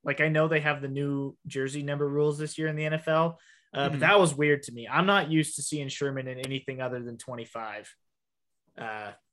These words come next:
Speaker 1: that, I didn't like that, but I, he looked pretty good in Bucs, in the Bucs colors, I will say. I miss him in Seattle, of course, but, uh, I, I'm happy, uh, that he, he ended up somewhere like Tampa Bay where he'll be successful, I think.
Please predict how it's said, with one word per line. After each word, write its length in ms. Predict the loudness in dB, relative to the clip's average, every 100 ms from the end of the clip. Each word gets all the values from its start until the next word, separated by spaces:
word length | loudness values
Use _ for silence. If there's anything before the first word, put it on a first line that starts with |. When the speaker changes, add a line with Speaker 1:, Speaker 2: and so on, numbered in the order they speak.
| _ 2
Speaker 1:
that, 240 | 2 4
I 100 | 4
didn't 220 | 4 2
like 300 | 0 -2 0
that, 240 | -2 -2 -4
but 140 | -8
I, 240 | -6 -8 -8
he 220 | -10 -2
looked 260 | 0 0 0
pretty 180 | -2 2
good 280 | 4 4
in 160 | 4 -2
Bucs, 300 | -2 -2 -4
in 140 | -6 -6
the 60 |
Bucs 300 | -4 -4 -6
colors, 360 | -12 -10 -10 -10
I 80 | -8
will 180 | -8 -8
say. 300 | -10 -10 -4
I 60 |
miss 260 | 4 4 4
him 100 | 2
in 80 | 0
Seattle, 460 | 0 -2 0 -2 -4
of 80 | -6
course, 380 | -6 -6 -8 -10
but, 240 | -10 -10 _ _ _ _ _
uh, 340 | -8 -6 -6 -10 -16 _ -12
I, 120 | -10
I'm 140 | -4
happy, 640 | 2 4 4 0 -6 -8 _ _ _ _ _ -16
uh, 340 | -12 -8 -8 -8
that 160 | -10 -6
he, 380 | -6 -6 -8 -8
he 140 | -8
ended 200 | -6 -4
up 140 | -6 -6
somewhere 320 | -8 -8 -8
like 180 | -8 -8
Tampa 280 | -12 -12 -8
Bay 240 | -6 -4
where 140 | -4 -6
he'll 140 | -6
be 140 | -8
successful, 640 | -12 -14 -10 -10 -10 -10 -10
I 100 | -8
think. 300 | -10 -12